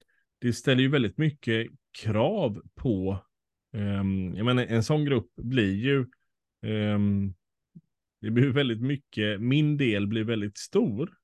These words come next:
på gott och ont, så att säga. Och det, det gör ju... Dels kan det ju vara att man behöver klaffa med den andra människan. Man behöver ha ganska tydliga strukturer för att det ska bli bra. Jag tänker en, har du en smågrupp har du ofta en ledare, eller en hemgrupp har du en ledare, men här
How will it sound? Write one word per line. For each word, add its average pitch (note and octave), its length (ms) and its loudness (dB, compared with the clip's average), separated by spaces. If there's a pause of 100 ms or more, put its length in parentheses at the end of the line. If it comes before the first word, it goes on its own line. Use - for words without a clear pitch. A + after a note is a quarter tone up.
(640)
på B2+ 80 2
gott A#2+ 360 0
och F3+ 120 6
ont, A#2+ 280 0
så A2 100 0
att G2+ 100 -4
säga. G2 240 2
Och G2+ 80 2
det, G#2+ 200 2
det A2+ 140 2
gör C#3+ 300 4
ju... A#2 280 0 (340)
Dels B2+ 300 0
kan F#3 140 -4
det F3+ 60 0
ju F3+ 60 -2
vara E3 100 2
att - 120 -4
man C3+ 160 0
behöver C3 240 -2
klaffa - 500 -4
med G#2+ 140 4
den B2 100 4
andra G#2+ 220 2
människan. A#2 640 -2 (440)
Man A2 100 4
behöver A2+ 200 6
ha A2+ 80 6
ganska A2 360 2 (160)
tydliga G2 640 2 (280)
strukturer G#2+ 1120 0
för A2 280 0
att G2+ 140 -2
det G#2 100 -2
ska G2 200 -4
bli F#2+ 180 0
bra. A2+ 420 0
Jag A#2 100 -2
tänker G#2+ 320 -4
en, G#2 200 -2 (360)
har G#2+ 120 0
du G#2 140 2
en G2 100 -2
smågrupp A2 560 0
har A#2+ 80 0
du C#3 60 2
ofta C#3 220 -4
en G2 100 0
ledare, F#2+ 540 0
eller A2 120 -4
en G#2 60 -2
hemgrupp G2+ 440 -2
har G#2+ 80 -6
du G#2 60 -2
en G#2+ 120 0
ledare, G#2+ 640 -2
men A2+ 140 0
här C3 500 -2